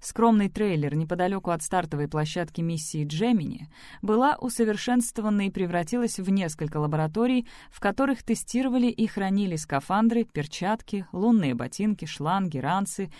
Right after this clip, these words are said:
и все то, что астронавты будут носить в космическом корабле и на лунной поверхности.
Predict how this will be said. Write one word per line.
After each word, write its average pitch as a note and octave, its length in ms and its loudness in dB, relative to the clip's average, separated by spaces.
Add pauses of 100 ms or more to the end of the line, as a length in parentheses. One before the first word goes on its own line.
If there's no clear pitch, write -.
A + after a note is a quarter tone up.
(280)
и A3+ 100 4
все A3+ 220 0
то, B3+ 180 -4
что A#3 220 -2
астронавты F3+ 580 -2
будут F3 280 -4
носить D#3+ 360 -2
в - 100 -20
космическом F3 720 -4
корабле D3+ 520 -2 (340)
и A3 80 6
на G#3 160 4
лунной F3+ 400 -2
поверхности. - 800 -4